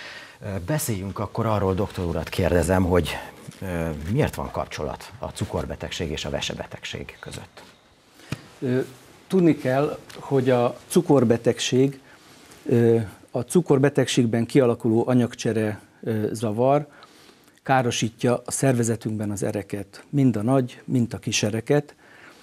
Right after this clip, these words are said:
Speaker 2: és hát ugye a vesében rengeteg ilyen kis ér található, ugye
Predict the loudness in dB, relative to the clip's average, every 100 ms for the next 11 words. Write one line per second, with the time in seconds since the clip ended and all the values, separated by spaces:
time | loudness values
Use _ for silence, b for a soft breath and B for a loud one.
0 | B B 0 0 2 0 0 -4 -6 -2
1 | 2 2 0 _ -4 0 2 4 4 6
2 | 2 2 -2 0 4 4 2 -2 -6 -6
3 | -8 -4 -2 -2 -6 -4 -4 -2 -6 -10
4 | B B B 2 2 -2 -2 0 0 0
5 | 0 2 4 2 B B B B B -2
6 | 2 2 2